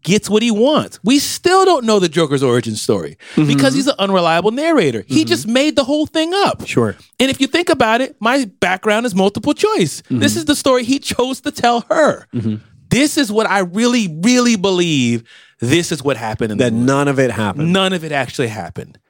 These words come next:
Speaker 2: That he didn't kill those people on the subway.
Speaker 1: I think this is
Speaker 2: That
Speaker 1: all
Speaker 2: there
Speaker 1: him
Speaker 2: wasn't
Speaker 1: telling a
Speaker 2: a,
Speaker 1: story.
Speaker 2: a violent revolution surrounding him and holding him up.
Speaker 1: Think about it.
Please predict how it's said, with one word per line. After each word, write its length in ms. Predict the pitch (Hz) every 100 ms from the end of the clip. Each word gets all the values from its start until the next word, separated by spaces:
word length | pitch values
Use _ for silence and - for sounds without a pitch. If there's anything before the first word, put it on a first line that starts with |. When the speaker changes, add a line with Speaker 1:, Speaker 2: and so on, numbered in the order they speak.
| _ -
Speaker 2:
That 220 | 131 127
he 180 | 120 139
didn't 440 | 120 156 170 143
kill 240 | - 156
those 240 | 147 139 -
people 400 | 151 131 135 131
on 200 | 120 120
the 200 | 120 113
subway. 560 | - 120 98 87 87 -
Speaker 1:
I 100 | 156
think 400 | 143 143 190 180
this 180 | - 143
is 120 | 135
Speaker 2:
That 60 | -
Speaker 1:
all 220 | 147 151 165
Speaker 2:
there 100 | 131
Speaker 1:
him 140 | 131
Speaker 2:
wasn't 220 | 156 151
Speaker 1:
telling 180 | 170 147
a 40 |
Speaker 2:
a, 100 | 139
Speaker 1:
story. 320 | 131 127 101 80
Speaker 2:
a 80 | 123
violent 540 | 101 135 139 147 143
revolution 680 | 135 139 131 135 127 135 120
surrounding 540 | - 117 120 120 117
him 160 | 110 113
and 100 | 110
holding 300 | 110 110 104
him 160 | 101
up. 160 | 101 - -
Speaker 1:
Think 240 | - 330
about 380 | 349 285 175 120
it. 120 | 85